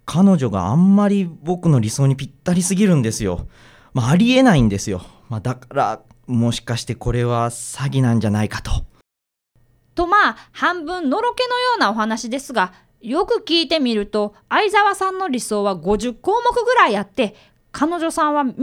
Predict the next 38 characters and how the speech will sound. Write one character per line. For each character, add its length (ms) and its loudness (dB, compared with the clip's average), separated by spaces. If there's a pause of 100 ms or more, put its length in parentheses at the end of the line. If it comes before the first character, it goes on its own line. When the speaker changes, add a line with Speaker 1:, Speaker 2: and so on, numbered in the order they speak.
(180)
Speaker 2:
事 160 -2
す 260 -2
べ 60 2
て 100 0
に 120 -2
当 100 -4
て 100 -4
は 120 -4
ま 100 2
る 100 -2
ん 60 -2
だ 80 -2
そ 160 -4
う 60 -4
で 80 -4
す。 140 -16 (440)
さ 180 -6
す 140 -10
が 140 -4
に 100 -4
そ 140 -10
れ 80 -6
は 20 -4 (220)
ち 80 -4
ょ 80 -2
っ 20 -20
と 120 -6
不 100 -12
自 160 -6
然 180 -2
な 80 -2
気 120 -8
が 100 -2
し 100 -8
ま 160 -6
す 140 -12
よ 100 -6
ね。 260 -2